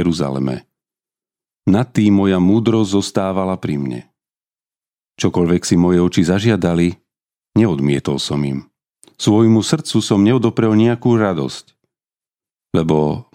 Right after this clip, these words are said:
moje srdce malo radosť zo všetkej svojej námahy. A to mi bolo odmenou za všetku moju námahu. Vtedy som obrátil pozornosť na všetky diela, ktoré moje ruky vykonali,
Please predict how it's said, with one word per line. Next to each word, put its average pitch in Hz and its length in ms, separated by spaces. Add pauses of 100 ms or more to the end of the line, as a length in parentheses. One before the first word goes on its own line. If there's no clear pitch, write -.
moje 92 240
srdce 80 400
malo 76 320
radosť 76 400
zo 78 80
všetkej - 480
svojej 90 320
námahy. 76 640 (800)
A - 80
to - 160
mi 135 160
bolo 127 240
odmenou 117 480
za 95 160
všetku - 400
moju 90 240
námahu. 71 560 (1160)
Vtedy 87 320
som 87 160
obrátil 98 560
pozornosť 95 560
na 92 80
všetky - 400
diela, 76 480 (480)
ktoré 95 240
moje 95 240
ruky 85 320
vykonali, 82 640